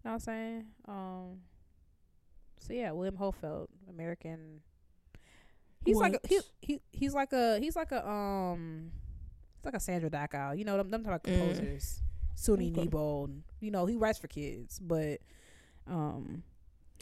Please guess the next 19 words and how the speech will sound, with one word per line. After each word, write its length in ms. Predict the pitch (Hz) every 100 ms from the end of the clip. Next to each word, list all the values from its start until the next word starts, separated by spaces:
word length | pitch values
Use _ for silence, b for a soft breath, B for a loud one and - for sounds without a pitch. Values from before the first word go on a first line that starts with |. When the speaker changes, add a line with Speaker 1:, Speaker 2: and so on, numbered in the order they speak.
| -
Speaker 1:
still 280 | - 175 160
beautiful. 520 | 151 147 - 165 165 - - B B B B
Nevertheless, 1200 | 180 185 202 220 214 202 202 208 311 - - - - b b b b _ - - - - - -
or 80 |
whatever. 400 | - 240 311 285 269
So 260 | - - - - _ -
that's 180 | - -
my 100 | -
piece. 480 | - - - - - - - - _ - _ - -
Speaker 2:
All 80 | 240
right, 240 | 269 320 320
then. 280 | 330 339 370 - - - - - - _ _ _ _ _ - - - - - - - - - - - - b b b b -
Speaker 1:
Look 140 | 370
at 60 | 277
us, 280 | 220 165 -
under 260 | 226 240
an 60 | 220
hour. 360 | 202 160 160 165 - - - - - - - - - - - - - - - -
Speaker 2:
Okay. 500 | 202 - - - -